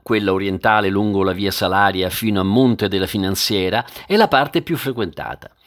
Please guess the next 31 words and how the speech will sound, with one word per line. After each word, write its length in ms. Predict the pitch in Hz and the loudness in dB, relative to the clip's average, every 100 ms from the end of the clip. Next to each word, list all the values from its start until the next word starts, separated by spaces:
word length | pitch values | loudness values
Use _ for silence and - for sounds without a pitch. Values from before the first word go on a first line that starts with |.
| _ | _
Meno 260 | - 170 147 | 2 4 4
frequentata 640 | 120 113 110 110 113 107 | 2 0 0 2 2 0
è 20 | 104 | -2
l'altura 400 | 95 87 98 87 | -2 -4 -6 -6
centrale, 560 | - 131 196 170 107 | -4 -2 2 2 0
detta 380 | 104 107 98 - | -4 -4 -8 -4
Colle 360 | 127 117 110 104 | 0 0 0 -2
delle 200 | 98 92 | -2 -2
Cavalli 480 | 98 95 101 95 | 0 2 0 0
Madri, 500 | 104 98 90 101 135 - - | 0 0 0 -4 -8 -10 -16
ma 120 | - 127 | -2 0
la 80 | |
più 160 | 135 180 | 0 -2
selvaggia 640 | 160 190 113 101 90 110 | -2 0 2 0 0 -2
è 160 | - 127 | -2 -4
quella 260 | 123 117 | -4 -2
occidentale, 840 | 123 123 135 117 101 - 85 85 98 | -2 -2 -4 -2 -4 -4 -6 -4 0
verso 280 | 113 - | 0 2
i 40 | 127 | 2
Parioli, 560 | 107 101 92 78 85 | 2 2 0 -2 -2
adiacente 520 | 101 123 113 135 131 107 | 0 2 2 2 2 2
a 40 | |
Villa 280 | 98 110 95 | 0 0 0
Polissena 680 | 101 120 - 208 220 220 147 - - - | 0 -2 0 0 2 0 -2 -6 -14 -2
e 220 | 123 131 | 4 6
a 60 | 123 | 6
via 340 | 110 139 143 | 4 4 4
di 80 | 123 | 4
San 240 | - 123 110 | 2 0 0
Filippo 420 | 110 104 - 95 | -4 -4 -4 -4
Martire, 560 | 82 76 - 76 73 | -2 -4 -8 -12 -12